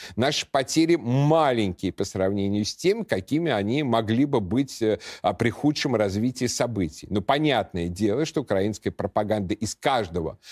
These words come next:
отдельного случая, там, из каждого отдельного пленного, из кажд-,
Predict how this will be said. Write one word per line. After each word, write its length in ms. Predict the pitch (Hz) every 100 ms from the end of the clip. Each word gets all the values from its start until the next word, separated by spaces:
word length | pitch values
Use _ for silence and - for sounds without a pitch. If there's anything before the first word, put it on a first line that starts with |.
| -
отдельного 720 | - 120 95 143 113 92 80
случая, 540 | 98 - 147 156 104 82
там, 240 | 73 82
из 100 | 85
каждого 480 | - 151 127 113 104
отдельного 540 | 98 90 123 110 104
пленного, 720 | 95 110 98 101 85 78 76 80
из 160 | 85
кажд-, 340 | - 113 107